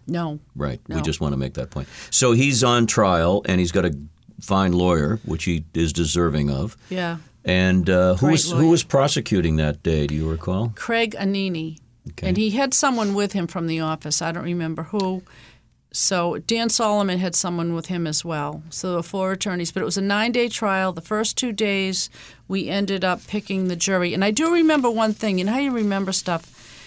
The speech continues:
Speaker 1: Right after the opening statements, which are not evidence, before we began with witness number one, somebody in the jury box, a juror,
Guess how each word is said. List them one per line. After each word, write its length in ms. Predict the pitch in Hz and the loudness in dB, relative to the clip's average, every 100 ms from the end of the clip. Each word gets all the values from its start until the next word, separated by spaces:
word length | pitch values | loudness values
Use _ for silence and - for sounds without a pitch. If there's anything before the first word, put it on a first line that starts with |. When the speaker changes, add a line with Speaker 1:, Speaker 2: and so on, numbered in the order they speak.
| - - - - _ - | -20 -20 -20 -20 _ -8
Speaker 1:
Right 360 | 196 233 285 - | -2 0 0 -2
after 500 | - 226 220 - 220 | -2 -2 -2 -4 -2
the 440 | 208 - 185 175 175 | -4 -4 -4 -2 -4
opening 420 | - 196 196 190 | -6 -6 -4 -4
statements, 720 | 180 - 208 185 156 143 - - | -2 -2 -2 -4 -4 -6 -4 -4
which 200 | 175 - | -6 -6
are 80 | 175 | -4
not 280 | 175 175 | -2 -2
evidence, 600 | 160 156 156 156 156 - - - | -2 -6 -6 -6 -6 -8 -8 -10
before 440 | 185 - 208 214 | -8 -4 -2 0
we 120 | 233 | 0
began 440 | 208 202 208 202 196 | -2 -4 -2 -2 -2
with 180 | 175 | -4
witness 400 | 175 190 185 - | -6 -6 -4 -4
number 240 | 190 170 165 | -4 -6 -8
one, 520 | 160 175 170 156 160 _ _ _ - - - - _ | -8 -6 -4 -4 -8 _ _ _ -20 -20 -20 -20 _
somebody 580 | - - 240 233 240 240 | -2 0 2 0 0 0
in 140 | 208 | 0
the 80 | 196 | 0
jury 600 | 175 202 202 185 190 180 - | -2 -2 -2 0 -2 -4 -12
box, 500 | - 185 156 151 - | -2 0 0 -2 -6
a 60 | 160 | -8
juror, 540 | - 196 190 170 160 | -6 -4 -2 -2 -6